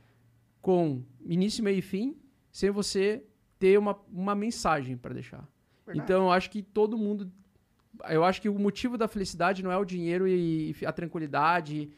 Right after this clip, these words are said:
Speaker 1: a promessa de férias infinitas e ganho de dinheiro ao longo do tempo. Eu acho que o que traz a felicidade é os momentos que tu tá com teus amigos, a tua família, curtindo as pessoas que tu realmente se importa, os teus funcionários, as pessoas que trabalham contigo,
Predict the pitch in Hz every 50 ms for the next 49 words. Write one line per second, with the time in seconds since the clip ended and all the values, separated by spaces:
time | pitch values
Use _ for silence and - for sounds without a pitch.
0 | _ _ _ - 165 156 170 165 156 156 160 - 175 151 143 - - 156 156 151
1 | 151 151 - - 143 143 151 156 151 170 143 139 151 151 139 131 147 143 147 151
2 | 147 147 143 135 131 135 135 135 - - - - 135 131 143 147 147 143 139 139
3 | 143 143 143 139 139 143 139 131 - 143 135 135 - - _ _ _ _ _ _
4 | _ _ - 139 143 147 160 165 - - 180 175 175 180 175 165 - 180 165 -
5 | 170 165 175 170 180 - - 180 170 165 - - 156 156 151 156 165 165 170 170
6 | 160 170 160 165 170 165 160 156 156 147 151 - - 160 - 151 - 165 160 160
7 | - 180 165 156 165 160 151 165 202 208 190 165 143 - 165 147 - - 151 139
8 | 139 147 165 190 226 285 294 - _ _ _ _ _ _ _ _ - 156 147 -
9 | 180 185 170 - - 170 - 180 165 - 190 - - 170 156 175 170 165 165 -
10 | - 196 170 - - 151 160 165 190 208 - 277 269 - _ _ _ _ _ _
11 | _ _ _ _ _ - 165 - - 226 233 - 247 240 - - 240 214 190 185
12 | 185 196 214 233 240 220 - - - - - _ - - - 151 - - 170 151
13 | - 170 156 156 156 165 156 147 - - 185 190 214 220 226 226